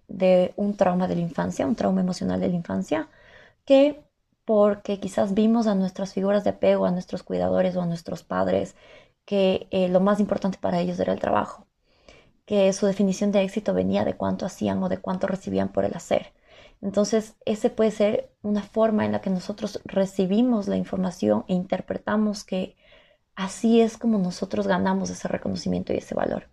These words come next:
Entonces, el ser sobreexigentes con nosotros mismos, el ser overachiever, que se le llama en inglés, que es el arquetipo de overachiever, es porque hemos interpretado que así recibiremos validación, reconocimiento y por ende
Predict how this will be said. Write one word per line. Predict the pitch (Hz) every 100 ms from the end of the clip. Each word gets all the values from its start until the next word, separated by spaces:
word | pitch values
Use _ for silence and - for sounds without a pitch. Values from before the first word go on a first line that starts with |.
| _ _ - - _
Entonces, | 202 202 208 226 -
el | 190
ser | - 214
sobreexigentes | 214 247 220 202 - 185 202 202 214
con | - 185
nosotros | 185 202 196 190
mismos, | 190 190 180 175 -
el | 170
ser | - 190 -
overachiever, | 202 202 190 185 190 - 220 180 180
que | - 185
se | 180 185
le |
llama | 180 196
en | 185
inglés, | 190 202 190
que | 180
es |
el | 180
arquetipo | 180 - 180 180 - 175
de | -
overachiever, | 180 180 185 180 - 214 180 180 185 _ - - - - _ _ _
es | 240
porque | - 269 220
hemos | 214 214
interpretado | 202 202 - - 190 202 208
que | 214
así | 170 - 208
recibiremos | 208 190 185 175 175 175 190
validación, | 196 90 - - 95 220 240 _ _ _ _ _ _ _
reconocimiento | - 196 196 180 170 175 180 185 214 226 - -
y | 190
por | 190 196
ende | 202 202 226 226